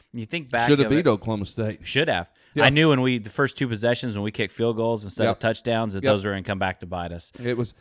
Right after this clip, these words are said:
Speaker 1: So
Speaker 2: you played a great first half.
Speaker 1: Yep.
Speaker 2: Um, shut 'em out in the first
Speaker 1: Yep.
Speaker 2: half. And, uh, it should have won the ball game.
Speaker 1: Yep.
Speaker 2: Should have had a bigger lead
Speaker 1: It's
Speaker 2: going into the half.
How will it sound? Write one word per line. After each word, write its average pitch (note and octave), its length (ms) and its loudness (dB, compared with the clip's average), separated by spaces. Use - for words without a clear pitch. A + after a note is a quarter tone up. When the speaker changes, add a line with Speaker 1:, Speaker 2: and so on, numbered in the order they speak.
Speaker 1:
So G2 220 0
Speaker 2:
you G2 60 0
played D3 260 4
a A2+ 60 2
great C3 380 4
first A2+ 280 0
half. G#2+ 320 -2
Speaker 1:
Yep. G2+ 160 0
Speaker 2:
Um, G#2 540 -2
shut D#3 220 4
'em E3 120 4
out G3 100 0
in B2+ 60 -10
the A2+ 40 -6
first G#2 240 -2
Speaker 1:
Yep. F#2+ 100 -8
Speaker 2:
half. D#2+ 140 -10
And, A2 240 -8
uh, G2+ 180 -4
it - 160 -8
should F3 220 4
have C#3 60 8
won C3+ 140 4
the G#2+ 60 -4
ball G2+ 220 4
game. E2+ 160 -12
Speaker 1:
Yep. G#2 180 -8
Speaker 2:
Should D3+ 160 0
have C#3+ 80 4
had D3 100 4
a C3 60 2
bigger C3 260 2
lead B2 200 0
Speaker 1:
It's A2+ 120 -2
Speaker 2:
going A#2+ 160 0
into A#2 160 -6
the A2+ 100 2
half. A2 360 -4